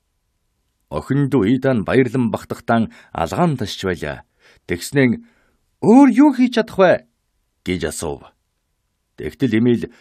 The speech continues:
"Шогш" гэж тушаатал тоорой сэхэвч тойрон шогшлоо. Дараа нь Эмил залгаад "Үсэр" гэтэл доорон үсчиж эхлэв. Тэгснэн үсрэн дэгдэн гүйх нь хийсэндэн их сэтгэл хангалуун байгааг илтгэж байлаа.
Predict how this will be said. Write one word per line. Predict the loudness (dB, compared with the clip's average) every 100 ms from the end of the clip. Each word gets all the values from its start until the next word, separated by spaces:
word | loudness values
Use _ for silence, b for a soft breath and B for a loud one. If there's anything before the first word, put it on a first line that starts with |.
| b
"Шогш" | -6 2 4 2 -10 -16 _ _ _ -8
гэж | -6 -6
тушаатал | -4 -2 -2 -4
тоорой | -2 2 4 4 0 B
сэхэвч | -10 -6 -2 -2 -2
тойрон | -4 -4 -4
шогшлоо. | -8 -10 -10 -8 -8 -10 _ _ _ _ _ _ _ _ -12
Дараа | -2 2 2
нь |
Эмил | 0 0 -2
залгаад | -4 0 0 0 b b
"Үсэр" | -2 2 2 0 _ _ _ _ -12
гэтэл | -2 -2 -2
доорон | -4 -2 0 -2
үсчиж | -6 -8 -10
эхлэв. | -14 -16 -18 -20 _ _ _ _ _ -10
Тэгснэн | -8 -6 0 0 0 -4 b b b
үсрэн | -8 0 4 4 4
дэгдэн | 0 0 0
гүйх | 0 0 0
нь | 0 -2 -8
хийсэндэн | -2 0 4 2 2 0
их | -2
сэтгэл | -6 -2 0 0
хангалуун | -2 0 0 0
байгааг | 0 -2
илтгэж | -4 -6 -8
байлаа. | -8 -8 -8 -10